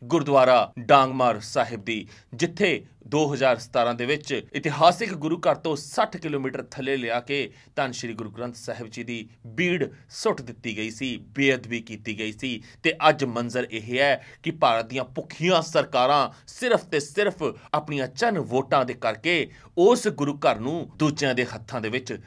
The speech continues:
ਦੇਣ ਵਾਸਤੇ ਲੱਗੀਆਂ ਹੋਈਆਂ ਨੇ। ਤੇ ਜੋ ਵਕੀਲ ਇਹ ਕੇਸ ਲੜ ਰਹੇ ਨੇ, ਉਹਨਾਂ ਵਕੀਲਾਂ ਨੂੰ ਰੋਕਣ ਦੀ ਕੋਸ਼ਿਸ਼ ਕੀਤੀ ਜਾ ਰਹੀ ਹੈ, ਧਮਕੀਆਂ ਦੇਣ ਦੀ ਕੋਸ਼ਿਸ਼ ਕੀਤੀ ਜਾ ਰਹੀ ਹੈ, ਤਾਂ ਜੋ ਉਹ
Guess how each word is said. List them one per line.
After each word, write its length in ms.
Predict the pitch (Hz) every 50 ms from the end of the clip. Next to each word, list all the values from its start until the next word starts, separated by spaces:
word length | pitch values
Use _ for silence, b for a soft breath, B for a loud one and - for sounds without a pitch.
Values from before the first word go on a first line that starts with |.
| b b 139
ਦੇਣ 340 | 117 104 165 147 131 123
ਵਾਸਤੇ 360 | 113 110 110 107 107 - 120 107
ਲੱਗੀਆਂ 320 | 107 104 101 110 110 107
ਹੋਈਆਂ 240 | 110 110 110 113 117
ਨੇ। 200 | 131 139 131 123 B B B B -
ਤੇ 80 | 139 127
ਜੋ 260 | - - 160 175 185
ਵਕੀਲ 580 | 156 147 131 - 151 175 196 196 175 127 104 92 B B B B B
ਇਹ 200 | - 131 147 143 -
ਕੇਸ 300 | - 131 123 123 120 -
ਲੜ 260 | 107 104 110 113 113
ਰਹੇ 200 | 117 123 131 135
ਨੇ, 220 | 147 151 147 117 - B B B B B -
ਉਹਨਾਂ 200 | 165 190 180 160
ਵਕੀਲਾਂ 480 | 131 120 113 - 127 127 123 131 139 139
ਨੂੰ 140 | 139 131 107
ਰੋਕਣ 380 | 107 120 135 - - 190 196 190
ਦੀ 100 | 185 190
ਕੋਸ਼ਿਸ਼ 400 | 190 - 151 139 - 151 135 -
ਕੀਤੀ 280 | - 131 123 - 135 123
ਜਾ 160 | 120 127 123 120
ਰਹੀ 200 | 127 135 143 143
ਹੈ, 60 | 135 139 -
ਧਮਕੀਆਂ 420 | 156 135 117 110 104 135 135 139
ਦੇਣ 240 | 123 120 117 120 117
ਦੀ 100 | 113 120
ਕੋਸ਼ਿਸ਼ 360 | 117 - 120 113 117 117 - -
ਕੀਤੀ 280 | 113 110 110 113 120
ਜਾ 200 | 110 113 113 113
ਰਹੀ 200 | 117 123 131 135 135
ਹੈ, 120 | 131 113 B B B B
ਤਾਂ 180 | B 143 147 160
ਜੋ 120 | 151 175
ਉਹ 500 | 165 - 151 143 127 151 156 143 127 B